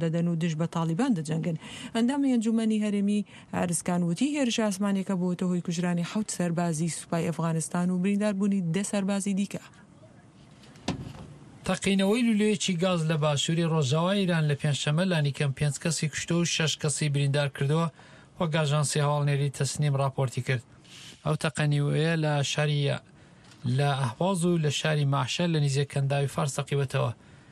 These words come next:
Speaker 2: هیچ زانیاریی دەستپەزێ سەبارەت بەو تەقینەیە نەزانراوە. ئاژانسەکە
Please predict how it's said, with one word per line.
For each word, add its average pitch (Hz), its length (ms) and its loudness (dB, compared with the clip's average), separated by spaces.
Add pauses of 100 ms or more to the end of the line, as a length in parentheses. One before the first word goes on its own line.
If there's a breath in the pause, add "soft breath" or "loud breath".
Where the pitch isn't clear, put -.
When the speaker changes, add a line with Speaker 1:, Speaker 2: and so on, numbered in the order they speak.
(160 loud breath)
Speaker 2:
هیچ 185 180 2
زانیاریی 156 540 0
دەستپەزێ 147 380 -2 (100)
سەبارەت 147 360 0
بەو 143 160 0
تەقینەیە 143 440 0 (100)
نەزانراوە. 127 580 2 (640 loud breath)
ئاژانسەکە 175 520 2